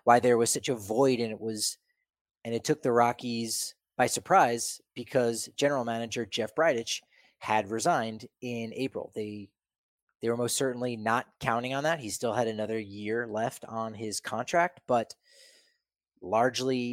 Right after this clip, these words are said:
in part, but following the trade of Nolan Arenado, it just became an untenable situation for Jeff Bridich. And so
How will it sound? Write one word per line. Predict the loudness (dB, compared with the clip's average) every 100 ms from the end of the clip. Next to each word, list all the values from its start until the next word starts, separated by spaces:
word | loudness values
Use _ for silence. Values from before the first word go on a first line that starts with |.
| -6
in | -10
part, | 2 2 2 -2 -10 -10 _ _ _ _
but | -2 -2
following | 2 2 2 0 -2 -4 -4
the | -4 -2
trade | 0 2 2
of | 2
Nolan | 0 0 -2
Arenado, | -4 0 0 2 2 4 4 4 2 -4 -10 _ _
it | -6 -6 -6 -12
just | -6 -6 -4
became | -8 -6 -6
an | -4
untenable | -8 -8 -6 -4 -4 -6
situation | -6 -4 -4 -4 -4 -4 -6 -10 -14 -20 _ _
for | -16 -10 -6 -4 -4 -8 _
Jeff | -4 -4 -2
Bridich. | -2 -2 -6 -6 -8 -8
And | -10 -6
so | -4 -2 -2 -6 -10